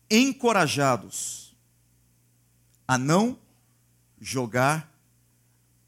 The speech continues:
a toalha. Mas nessa nova série, o nosso desejo é propor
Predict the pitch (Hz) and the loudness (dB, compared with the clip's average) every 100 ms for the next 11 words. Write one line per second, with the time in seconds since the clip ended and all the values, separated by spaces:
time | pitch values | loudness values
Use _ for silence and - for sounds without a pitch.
0 | _ _ _ _ 123 120 117 101 95 - | _ _ _ _ -12 -8 -6 -6 -6 -14
1 | _ _ _ _ _ _ _ _ - - | _ _ _ _ _ _ _ _ -20 -20
2 | - - 185 190 226 214 196 208 160 - | -16 -2 0 4 4 2 0 0 2 2
3 | 165 180 147 98 - _ _ _ _ _ | 2 0 -4 -8 -14 _ _ _ _ _
4 | _ _ _ _ - _ _ - 165 196 | _ _ _ _ -20 _ _ -8 -2 0
5 | 220 190 175 110 165 196 202 156 190 - | 0 0 0 2 4 4 2 0 -4 -6
6 | _ - 170 185 - _ _ _ _ _ | _ 2 2 2 -6 _ _ _ _ _
7 | _ _ _ _ _ _ - 247 233 - | _ _ _ _ _ _ -4 0 0 -2
8 | 196 165 123 | 0 2 2